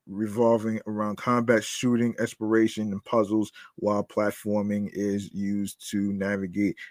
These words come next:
the environment. Later titles began including competitive and cooperative multiplayer game mo-, modes, stealth,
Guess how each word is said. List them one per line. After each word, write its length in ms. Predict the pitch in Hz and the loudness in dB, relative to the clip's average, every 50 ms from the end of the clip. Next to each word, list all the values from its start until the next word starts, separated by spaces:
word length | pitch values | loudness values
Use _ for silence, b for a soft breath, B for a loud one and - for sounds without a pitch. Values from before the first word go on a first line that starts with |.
| B _ | B _
the 120 | 95 92 | -4 -2
environment. 680 | 92 95 92 92 104 101 101 104 107 98 82 82 82 - _ _ b b b b b b b b | -2 -2 -2 0 0 2 2 2 2 0 -2 -4 -6 -8 _ _ b b b b b b b b
Later 420 | - 101 104 117 127 127 127 127 120 | -2 4 8 8 10 10 10 10 8
titles 520 | - - 135 127 123 120 123 127 127 120 | 6 6 8 8 8 10 10 8 6 6
began 500 | 113 117 110 107 113 120 117 117 117 - - _ _ _ _ _ _ _ _ _ _ _ _ | 2 -2 0 2 4 6 6 6 4 2 -4 _ _ _ _ _ _ _ _ _ _ _ _
including 500 | 120 113 - - 127 123 117 117 113 98 - | -4 -4 0 4 4 6 6 6 2 0 -4
competitive 600 | - 120 110 - 127 123 123 120 113 120 117 113 - | -8 -8 0 4 6 10 10 10 10 8 6 4 2
and 200 | 113 110 104 - | -4 -4 -4 -4
cooperative 1200 | - - - 127 120 117 - _ _ - 110 113 110 - _ 110 110 107 104 104 104 104 104 - b b b b b b b b - | -8 2 4 6 6 6 4 _ _ 0 0 0 0 0 _ 2 2 4 4 4 4 2 2 -2 b b b b b b b b -2
multiplayer 720 | 107 113 113 110 - 110 101 - - 117 113 110 110 101 | 0 0 2 2 2 0 0 4 4 6 8 8 6 4
game 400 | 101 113 113 110 110 113 107 104 | 2 2 4 4 4 2 2 0
mo-, 200 | 113 110 - - - _ 117 | -2 -2 -4 -6 -12 _ 2
modes, 400 | 117 123 123 123 120 117 110 - | 6 8 8 8 8 4 2 -2
stealth, 540 | - - - - 120 117 117 117 117 - | -6 -6 0 4 6 8 8 6 6 4